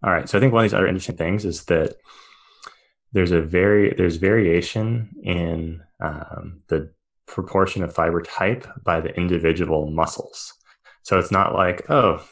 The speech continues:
hey, you know, genetically you're sixty percent type one and forty percent type two, and that's it throughout your body."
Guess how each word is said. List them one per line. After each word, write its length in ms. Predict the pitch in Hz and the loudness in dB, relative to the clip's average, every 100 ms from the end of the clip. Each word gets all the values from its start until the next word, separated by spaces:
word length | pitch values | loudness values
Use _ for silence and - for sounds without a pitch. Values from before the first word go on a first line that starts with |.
| _ | _
hey, 520 | - 135 104 85 85 - | -2 2 2 0 -4 -2
you 80 | 95 | 0
know, 120 | 92 | 2
genetically 540 | 92 113 120 120 117 | 2 2 0 2 4
you're 220 | 107 107 | 4 4
sixty 300 | 101 139 127 | 2 -2 2
percent 460 | 123 113 120 113 - | 2 4 2 2 0
type 200 | 117 104 | -2 0
one 300 | 107 123 117 | 2 4 4
and 240 | 92 85 | 2 0
forty 180 | - 120 | 0 0
percent 320 | 110 101 104 | 2 0 -2
type 260 | - 104 - | 0 -2 0
two, 280 | 147 147 127 | 4 6 6
and 240 | 98 90 - - _ - | 4 0 -8 -20 _ 0
that's 240 | 113 - | 2 4
it 180 | 107 - | 4 4
throughout 260 | 101 98 | 2 2
your 100 | - | 2
body." 360 | 90 82 - - | 2 2 0 -14